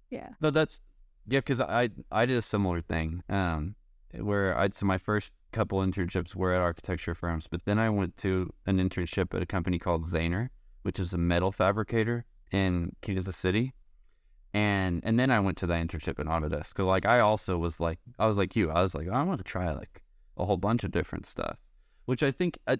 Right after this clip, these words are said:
Speaker 2: so students need that. Um, I, I hope that this class can be a little bit of that, so they could see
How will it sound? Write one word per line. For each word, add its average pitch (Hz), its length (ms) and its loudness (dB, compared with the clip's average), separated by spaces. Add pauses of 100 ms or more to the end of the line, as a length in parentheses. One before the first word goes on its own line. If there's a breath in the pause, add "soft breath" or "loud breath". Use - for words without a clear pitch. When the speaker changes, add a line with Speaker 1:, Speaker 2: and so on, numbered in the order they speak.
Speaker 2:
so - 160 -6
students 180 400 -2
need 120 240 -2
that. - 260 -12 (200)
Um, 98 360 -2 (360)
I, 127 260 4
I - 20 2
hope 135 220 2
that 120 160 -2
this 104 160 -2
class 85 360 0
can 95 160 0
be 87 80 4
a 87 60 4
little 82 220 0
bit 78 160 -2
of 76 80 -4
that, 73 180 -8
so - 80 -6
they 87 120 2
could 85 180 -6
see 92 500 -2